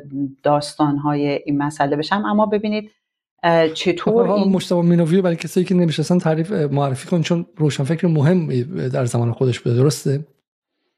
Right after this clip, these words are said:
Speaker 1: بله، ایشون، اه، کارهای مهمی در زب-، در مورد زبان فارسی کردن، در واقع با مستشرقان خیلی بزرگی کار کردن. بعدم که، اه، دقیقاً بعد، <clears throat> ببخشید، بعد کودتا دیگه دانشگاه تهران تدریس می‌کردن ایشون، یعنی به طور کامل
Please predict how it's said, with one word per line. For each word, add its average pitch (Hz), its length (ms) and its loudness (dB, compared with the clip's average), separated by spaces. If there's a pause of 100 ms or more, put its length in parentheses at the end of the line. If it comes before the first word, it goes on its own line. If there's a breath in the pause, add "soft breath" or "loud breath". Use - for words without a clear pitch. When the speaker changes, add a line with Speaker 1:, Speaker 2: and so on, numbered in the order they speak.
(120)
Speaker 1:
بله، 202 340 4
ایشون، 202 400 -2
اه، 180 320 2
کارهای 180 340 2
مهمی 190 300 -2
در 170 220 2 (300)
زب-، 156 500 0
در 156 120 0
مورد 160 220 2
زبان 151 420 2
فارسی 151 440 0
کردن، 170 600 0
در 151 180 0
واقع 143 200 -2
با 151 240 0
مستشرقان 143 800 0
خیلی 143 240 -2
بزرگی 170 500 0
کار 170 260 0
کردن. 156 420 0
بعدم 156 320 -2
که، 175 320 -2 (420 loud breath)
اه، 151 180 4
دقیقاً 165 340 0
بعد، 175 420 0 (280)
<clears throat> 151 380 4
ببخشید، 143 480 -2
بعد 165 240 2
کودتا 170 460 0
دیگه 202 480 0
دانشگاه 160 420 2
تهران 160 440 2
تدریس 135 420 -4
می‌کردن - 460 -2
ایشون، 147 340 -8
یعنی 147 240 -2
به 147 100 -4
طور 156 200 0
کامل 160 420 0